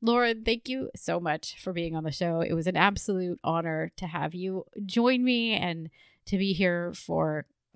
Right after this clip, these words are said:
World Labyrinth Week. I don't know if it's actually a week, but <laughs> we'll say it is. And I just really want to thank you for bringing the labyrinth to the world in a new way.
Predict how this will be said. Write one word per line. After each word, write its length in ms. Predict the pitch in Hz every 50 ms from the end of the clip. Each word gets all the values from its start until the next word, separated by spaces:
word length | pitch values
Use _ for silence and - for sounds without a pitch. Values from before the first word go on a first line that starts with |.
| 160 143
World 400 | - 170 160 160 160 160 160 160
Labyrinth 460 | 156 151 160 165 165 170 160 151 -
Week. 300 | 180 165 165 190 190 - -
I 140 | 175 160 170
don't 120 | 160 156
know 60 | 151
if 100 | 147 -
it's 160 | 143 - - -
actually 420 | 113 117 131 - - - 139 135 117
a 40 | 127
week, 260 | 131 123 - - - -
but 120 | - - - -
<laughs> 500 | - 247 269 - _ - - _ 202 -
we'll 220 | - 220 202 277 247
say 260 | - - 185 165 180
it 80 | 185 180 147 143 156 175
is. 160 | 196 - - - - - - - - - -
And 260 | - - 240 226 - -
I 100 | - 262
just 220 | 247 277 277 -
really 180 | - 240 233 226
want 140 | 214 214 208
to 100 | 208 190
thank 240 | 190 185 190 - -
you 160 | 190 180 170
for 220 | - - 170 170 165 - _
bringing 240 | - 220 226 254 254 233
the 60 | 220
labyrinth 540 | 202 196 190 185 175 185 175 175 - - - -
to 260 | - - 214 196 190
the 100 | 185 170
world 260 | 170 170 165 170 165
in 120 | 170 170 165
a 80 | 160
new 200 | 160 160 165 160
way. 380 | 156 165 160 160 156 151 156